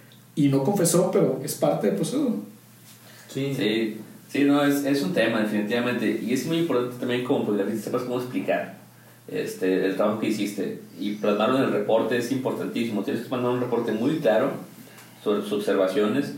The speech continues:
Speaker 3: este, sobre lo que viste en la entrevista, el resultado que obtuviste en la prueba de color técnico que utilizaste y demás,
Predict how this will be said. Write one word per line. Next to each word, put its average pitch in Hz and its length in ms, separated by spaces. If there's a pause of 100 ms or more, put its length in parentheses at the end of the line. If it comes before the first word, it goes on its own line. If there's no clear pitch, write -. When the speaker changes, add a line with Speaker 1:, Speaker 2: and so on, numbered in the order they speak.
(340)
Speaker 3:
este, 95 360
sobre 95 220
lo 98 60
que 101 80
viste 104 180
en 117 60
la 107 60
entrevista, 110 840
el - 240
resultado 104 340
que - 80
obtuviste 104 340
en 104 80
la 95 120
prueba 104 260
de 107 80
color - 240
técnico 104 280
que - 60
utilizaste 107 680
y 101 60
demás, 101 360